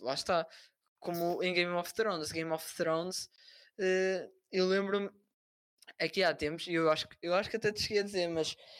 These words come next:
mas provavelmente já não te lembras. Eu uma vez estava a jogar, eh, C S e, hum, <laughs> e, e jo-, e joguei, estava a jogar com um gajo, não sei o quê, e eu, na altura, o meu nome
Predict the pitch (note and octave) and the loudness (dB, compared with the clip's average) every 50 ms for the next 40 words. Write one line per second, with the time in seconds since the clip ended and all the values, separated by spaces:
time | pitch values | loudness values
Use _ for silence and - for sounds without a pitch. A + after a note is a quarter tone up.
0 | - - - - - F3+ E3 D#3+ - - F3 E3+ F3 F3 F3 F#3+ F#3 F3+ F3 F3+ | -18 -18 -18 -8 -2 0 0 0 2 2 2 4 4 2 2 2 2 2 2 0
1 | E3+ D3 A2 E2 - - - F3+ F3+ F#3+ G3 G3 G3 G3 G3 - - _ - F#3+ | 0 -2 -2 -2 -8 -6 -4 -2 0 0 2 4 4 2 2 0 -4 _ 2 4
2 | F3+ F3+ F3+ F3+ F#3 F#3 E3+ E3 D#3+ D#3+ D3+ C#3+ - - - - - - - _ | 6 6 4 4 4 4 6 6 6 4 2 -2 -4 -10 -16 -20 -20 -20 -18 _
3 | - D#3+ D#3 D#3 D3+ D3+ D3+ - - - D#3+ D3 C#3 C#3 C#3+ E3 - - - - | -4 -2 0 2 2 2 2 2 2 4 4 4 4 4 4 4 4 2 0 -2
4 | - _ _ _ _ _ _ _ _ _ _ - F3+ F3+ F3 F3 F3 F3 F3 F3 | -8 _ _ _ _ _ _ _ _ _ _ -8 -4 -2 0 0 0 0 -2 -2
5 | F3 F3+ F3+ F3 - _ _ _ _ _ - F3+ E3+ F#3+ G#3 G3 E3 F3+ - - | -2 -2 -2 -2 -6 _ _ _ _ _ -6 -2 -2 0 0 0 0 0 0 0
6 | G3 F#3 F#3 - F#3+ F3+ F#3 F3+ - F#3 G3 F#3+ F#3 F3+ - - - F#3 F3 E3+ | 0 0 0 0 0 0 0 0 0 2 2 2 2 2 0 -2 0 2 4 4
7 | E3+ - F3+ D#3+ E3 - E3+ E3 E3 F3 F3+ F#3+ F#3+ F#3+ G3 F#3+ G3 F#3 - G3 | 4 2 2 0 0 -2 -6 -2 2 4 4 4 4 2 -2 -6 -12 -14 -12 -12
8 | F3+ - E3+ E3+ - G3+ G3+ - - F#3+ F#3 F#3 F#3 F#3 F#3 F3+ F#3 F3+ F3+ F3 | -8 -6 -6 -2 0 -2 -2 -2 0 0 2 2 4 4 2 4 4 2 2 2
9 | - F#3+ F#3 F#3+ F#3+ - _ - - - - _ _ - F#3 F#3 F3+ F3+ F3+ F3+ | 0 0 2 2 0 -2 _ -20 -20 -20 -20 _ _ -6 -4 -2 0 -2 -2 -2
10 | F3+ F#3 F#3+ F#3 F#3+ F#3 F#3+ | -2 -2 -2 -4 -4 -6 -8